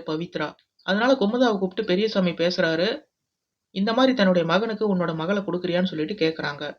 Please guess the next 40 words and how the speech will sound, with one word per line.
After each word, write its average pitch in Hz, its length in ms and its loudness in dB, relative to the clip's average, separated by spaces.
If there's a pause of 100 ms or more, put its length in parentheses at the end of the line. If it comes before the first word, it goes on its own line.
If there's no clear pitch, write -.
(120)
அதுக்கு 262 340 2
குமுதாவும் 220 520 2
ஓகே 202 200 0
சொல்லிடுறாங்க. 170 560 -4
இதுக்கப்புறம் 202 520 -2
ரெண்டு 180 180 0
பேத்துக்கும் 185 320 0
திருமணம் 165 340 -2
நடக்குது. 147 380 -6 (580)
திருமணம் 254 380 2
நடந்ததுக்கு 214 400 2
அப்புறம் 208 220 0
எப்பவும் 202 380 0
போல 196 160 2
நார்மலா 190 380 2
தான் 202 120 0
இவங்க 170 100 0
லைஃப் 180 220 -2
போயிட்டு 160 240 -4
இருந்திருக்கு. 151 360 -10 (520)
அப்படி 185 200 2
இருக்கும்போது 233 440 2
பவித்ரா 190 420 2
கர்ப்பமாக 180 560 2
ஆரம்பிக்கிறாங்க. 156 580 -6 (680)
அதனால 240 400 4
அவங்க 190 200 2
அம்மா 220 180 0
வீட்ல 220 220 0
கொண்டு 190 180 0
போய் 202 160 -2
விட்டுட்டு 190 260 -2
வரலாம்னு 175 380 -2
சொல்லிட்டு 156 280 -4
முருகன் 180 420 0
அவங்க 156 140 -6
அம்மா 185 200 -2
வீட்டுக்கு 185 300 0
கூட்டிட்டு 160 360 -6
போறாங்க. 151 320 -8